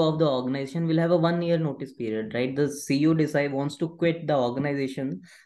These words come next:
They cannot <laughs> quit in a three months period because there's a larger set of, uh, uh, responsibilities which are, uh, resting on them, right? So as you grow in the organization, the notice period also grows, right? So initially, uh,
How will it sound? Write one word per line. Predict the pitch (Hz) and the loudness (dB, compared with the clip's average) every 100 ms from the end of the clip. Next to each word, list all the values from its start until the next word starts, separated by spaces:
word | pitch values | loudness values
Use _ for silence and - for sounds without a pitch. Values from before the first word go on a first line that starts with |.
| - | -2
They | 147 | 0
cannot | 175 180 214 - | 4 4 4 2
<laughs> | |
quit | 214 214 | 2 4
in | 190 | 2
a | 170 | 2
three | 165 | 2
months | 151 143 147 | 2 0 0
period | 135 120 120 | 0 0 -2
because | 120 160 147 | 0 0 4
there's | 160 | 4
a | 180 | 6
larger | 165 156 165 | 4 4 2
set | 170 160 160 | 0 -2 0
of, | 156 151 - | 0 -2 -6
uh, | 147 135 123 120 - - _ - | -2 0 -2 -6 -12 -20 _ -8
uh, | 120 120 117 117 | 0 2 2 2
responsibilities | 127 127 135 139 147 139 143 151 143 | 2 0 0 0 0 -2 0 0 0
which | 135 131 | -2 0
are, | 139 135 120 | 2 2 0
uh, | 117 113 110 | -2 -2 -2
resting | 120 120 123 | -4 -4 -4
on | 107 107 | -4 -2
them, | 107 | -2
right? | 110 160 - _ _ - | -4 -6 -10 _ _ -6
So | - 196 | 4 4
as | - 165 180 | 6 6 6
you | 202 233 160 | 4 4 4
grow | 143 190 | 6 6
in | 214 196 | 6 4
the | |
organization, | 185 143 147 147 139 147 147 196 | 4 4 2 0 0 -2 -2 0
the | 175 | 2
notice | 143 156 | 2 -2
period | 156 151 | 0 0
also | 120 131 - | 2 -2 -2
grows, | 120 113 117 110 | -4 -4 -6 -6
right? | 120 131 127 | -4 -4 -4
So | 139 | -2
initially, | 135 131 143 156 165 170 165 165 | 2 2 2 4 4 6 4 2
uh, | 131 131 131 | 2 4 2